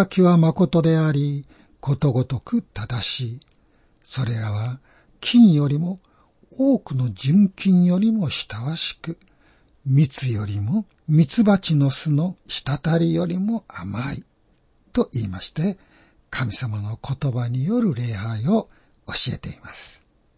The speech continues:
神の言葉は自然の中で神を感じる以上に、もっとはっ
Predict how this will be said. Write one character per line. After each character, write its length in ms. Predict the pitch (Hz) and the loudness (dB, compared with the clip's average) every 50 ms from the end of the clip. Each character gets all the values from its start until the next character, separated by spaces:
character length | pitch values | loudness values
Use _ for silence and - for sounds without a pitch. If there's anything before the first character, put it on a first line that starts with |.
| _ _ _ _ _ _ _ _ _ _ _ _ _ _ - | _ _ _ _ _ _ _ _ _ _ _ _ _ _ -4
神 280 | - 262 285 269 269 | 0 4 6 8 8
の 100 | 220 185 | 8 8
言 280 | 185 202 180 - 180 156 | 6 4 2 4 2 2
葉 140 | 151 143 135 | 2 2 2
は 380 | 135 127 117 117 117 127 143 - _ _ _ _ | 2 0 0 -2 -4 -6 -10 -14 _ _ _ _
自 260 | - - - 151 139 | -8 -4 -2 0 4
然 240 | 165 196 202 185 185 | 4 6 6 6 6
の 100 | 185 196 | 6 6
中 320 | 214 240 247 - - 165 | 6 6 4 4 2 0
で 140 | 123 139 139 | 2 0 -2
神 460 | 131 - - - 196 180 165 151 135 | -2 -4 -2 0 2 2 4 2 2
を 120 | 131 131 - _ | 0 -2 -4 _
感 380 | - - - 175 196 190 196 208 | -12 -8 -6 -4 -2 -2 0 0
じ 160 | 185 220 254 | 2 2 4
る 140 | 233 208 147 | 4 4 4
以 100 | 127 113 | 4 2
上 300 | 98 139 147 143 143 143 | 0 0 0 0 0 0
に、 160 | 139 170 185 _ _ _ _ _ _ _ _ _ _ | 0 -2 -4 _ _ _ _ _ _ _ _ _ _
も 200 | - 180 214 269 | 0 2 4 4
っ 80 | - - - | 2 2 -2
と 80 | - 202 | -4 -4
は 220 | - - - - | -2 -2 -4 -4
っ 80 | - | -6